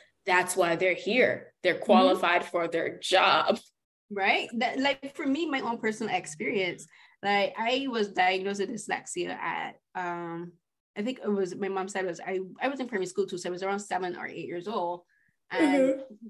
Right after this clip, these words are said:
Speaker 2: like, the reason I even got di-, diagnosed with dyslexia, like, people, they thought, and before it was diagnosed, they had put me into, um, and even afterwards, they put me into the classrooms with the, the kids who were considered to have behavioral issues.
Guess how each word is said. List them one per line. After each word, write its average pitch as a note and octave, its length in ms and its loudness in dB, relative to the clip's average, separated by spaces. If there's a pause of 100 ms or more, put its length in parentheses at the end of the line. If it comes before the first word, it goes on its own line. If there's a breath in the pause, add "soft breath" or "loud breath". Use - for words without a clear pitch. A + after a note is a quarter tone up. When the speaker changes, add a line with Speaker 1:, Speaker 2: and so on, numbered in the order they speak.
(120)
Speaker 2:
like, F#3+ 280 -2
the G#3+ 120 4
reason A#3 320 0
I B3 40 4
even A3+ 260 0
got G3+ 160 0
di-, E3+ 160 -4
diagnosed F3 480 -4
with D#3+ 100 -8
dyslexia, E3 500 -10
like, - 140 -8
people, G#3 260 -2
they F#3+ 160 2
thought, F#3+ 320 0 (280)
and G3+ 260 2
before G3+ 320 -2
it C#4 40 0
was G#3+ 120 2
diagnosed, F3 380 -2
they F3+ 80 -2
had - 180 -4
put G#3+ 160 -8
me G#3 140 -2 (100)
into, F3+ 400 -8
um, D#3+ 400 -8
and F3 160 -8
even C4 260 -8
afterwards, - 540 -10 (360 soft breath)
they G3 120 4
put G3+ 200 -2
me F#3+ 160 -2
into F#3+ 580 -2 (260)
the F3+ 280 -8 (320)
classrooms F3+ 760 -4
with F3 180 -8
the, D#3+ 240 -8
the F#3 120 -10
kids F3 300 -8
who F#3+ 100 -6
were E3+ 120 -6
considered E3+ 440 -10
to E3+ 60 -10
have E3 160 -6
behavioral F3 600 -4
issues. D#4 500 -8